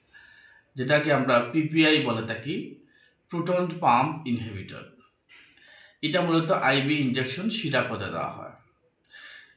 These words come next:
তার আগে আমাদের জানতে হবে এটা কেন দেওয়া হয়। এই ইনজেকশনটা মূলত দেওয়া হয় অ্যাকুট অ্যাবডোমেন, পেটে ব্যথার ইনজেকশন হিসেবে। মূলত এই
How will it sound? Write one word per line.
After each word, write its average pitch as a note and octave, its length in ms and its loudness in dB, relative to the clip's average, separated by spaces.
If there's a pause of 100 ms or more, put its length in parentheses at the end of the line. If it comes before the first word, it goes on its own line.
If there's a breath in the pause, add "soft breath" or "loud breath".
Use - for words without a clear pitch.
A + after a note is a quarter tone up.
(280 loud breath)
তার E3+ 140 6
আগে E3+ 200 4
আমাদের D#3+ 300 4
জানতে C3 300 4
হবে D3+ 280 -2
এটা C#3+ 100 -4
কেন F#3 320 -4
দেওয়া - 280 -4
হয়। - 160 -16 (1160 loud breath)
এই E3 180 0
ইনজেকশনটা G#3+ 580 -2
মূলত E3 300 0 (140)
দেওয়া C#3+ 140 6
হয় D3+ 320 2
অ্যাকুট D#3+ 340 -4 (100)
অ্যাবডোমেন, C3+ 500 -2 (960 soft breath)
পেটে E3 260 -2
ব্যথার A#2+ 380 0
ইনজেকশন A2 540 -10
হিসেবে। G#2 360 -8 (1000 soft breath)
মূলত D3+ 360 2
এই F#3+ 220 6